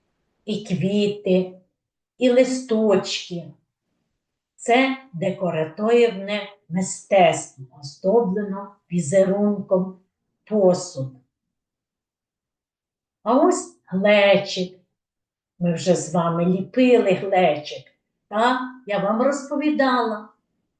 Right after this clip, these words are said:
яку форму має глечик. Знизу він круглий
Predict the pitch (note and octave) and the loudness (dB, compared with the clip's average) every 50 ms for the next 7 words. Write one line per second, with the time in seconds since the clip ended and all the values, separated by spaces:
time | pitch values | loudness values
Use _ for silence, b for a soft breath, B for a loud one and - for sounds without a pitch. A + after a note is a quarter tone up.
0 | _ _ - F3+ D#3+ C#3+ - D#3+ C#3 D3 - G3 A#3 C4 A#3+ A#3+ A#3 A3 F#3+ D#3+ | _ _ -8 -8 -8 -6 -6 -8 -8 -4 0 2 2 2 2 0 -2 -2 0 0
1 | E3+ F#3 F#3+ G#3 G#3 F3+ F#3+ G3 G#3 G#3+ G3+ G3 F3+ C3+ - - - - - _ | 0 0 0 0 0 -2 0 0 2 2 2 2 0 -2 -4 -8 -14 -16 -18 _
2 | _ _ _ _ _ _ _ _ _ _ _ _ _ _ _ _ _ _ _ _ | _ _ _ _ _ _ _ _ _ _ _ _ _ _ _ _ _ _ _ _
3 | _ _ _ _ _ _ _ _ _ _ _ F3 D#3+ D3+ D#3 F#3+ F#3 F3 F3 E3+ | _ _ _ _ _ _ _ _ _ _ _ -12 -10 -6 -2 -2 0 2 2 0
4 | - F#3 G#3 G#3 A#3+ B3 B3 A#3+ - C4+ B3+ C4+ C4 A3 A#3 C4 C4+ C4+ C4+ - | 0 -2 -2 0 2 2 2 0 0 0 0 2 2 2 2 2 2 2 0 -6
5 | - - - | -10 -18 -20